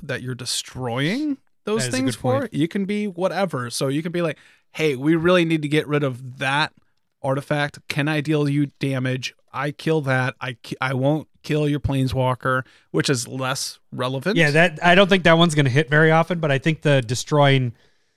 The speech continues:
Speaker 2: any artifact on
Speaker 1: Yeah,
Speaker 2: the, the
Speaker 1: that's
Speaker 2: field
Speaker 1: gonna be
Speaker 2: is,
Speaker 1: huge.
Speaker 2: is, is kind of the bigger one. That's, that's why I like that one better than the last, um, three that are still on the board <coughs> for the Sword ofs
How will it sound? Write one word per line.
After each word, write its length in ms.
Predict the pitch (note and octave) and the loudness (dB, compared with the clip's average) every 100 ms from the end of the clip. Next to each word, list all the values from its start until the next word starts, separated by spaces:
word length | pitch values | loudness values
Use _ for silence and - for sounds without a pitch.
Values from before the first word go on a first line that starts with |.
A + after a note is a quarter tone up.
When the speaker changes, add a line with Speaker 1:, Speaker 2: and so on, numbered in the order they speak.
| _ _ _ | _ _ _
Speaker 2:
any 240 | D#3 D3 | -2 -2
artifact 760 | C#3 B2+ C3 C#3+ D#3 D3 D3+ - | 0 0 0 0 0 0 0 -2
on 120 | D3 | -2
Speaker 1:
Yeah, 400 | D3+ D#3 D3+ D3+ | 0 0 0 0
Speaker 2:
the, 40 | D#3 | -2
the 140 | D3+ | -4
Speaker 1:
that's 40 | C3+ | -2
Speaker 2:
field 120 | D#3 | 0
Speaker 1:
gonna 120 | D3+ | 2
be 60 | B2+ | 0
Speaker 2:
is, 100 | A#2+ | -2
Speaker 1:
huge. 180 | B2 G#2+ | -4 -6
Speaker 2:
is, 260 | B2 G#2+ - _ C3 | -10 -12 -14 _ -18
is 160 | A#2 | -16
kind 220 | - B2 A2+ | -8 -6 -4
of 80 | |
the 100 | G#2+ | -6
bigger 240 | G#2 A2+ A2 | -6 -6 -6
one. 160 | A2 | -6
That's, 320 | A2 A2+ - - _ _ - - | -6 -8 -12 -18 _ _ -12 0
that's 140 | A3 | 4
why 80 | A#3+ | 6
I 40 | |
like 180 | A3+ A3 | 6 6
that 140 | G3+ | 4
one 140 | G#3 G3 | 4 4
better 220 | F3+ F3 | 4 2
than 160 | F3 F3 | 2 2
the 100 | D3+ | 2
last, 580 | C#3+ D3 D3 - - - | 2 2 -2 -6 -14 -4
um, 680 | C3+ C3 B2 A#2+ A2+ G#2 G2+ _ _ _ _ _ _ _ _ | -2 0 -2 -4 -8 -10 -14 _ _ _ _ _ _ _ _
three 420 | - C#3+ C#3 C3+ | -10 -6 -2 -2
that 160 | C#3 C3+ | 0 -2
are 240 | B2+ B2 - | -2 -4 -6
still 300 | - C3+ B2 | -10 -2 0
on 80 | A#2+ | 0
the 60 | A2 | 0
board 200 | A#2 A#2+ | -2 -2
<coughs> 80 | - | -4
for 260 | B2+ A#2+ | -4 -4
the 340 | A#2 A#2 A2 A2 _ _ _ _ | -6 -8 -8 -12 _ _ _ _
Sword 420 | - - C3 A#2+ | -18 -8 -6 -6
ofs 680 | A#2+ B2 A2+ A#2 B2+ A#2+ A2+ | -6 -6 -6 -8 -10 -14 -16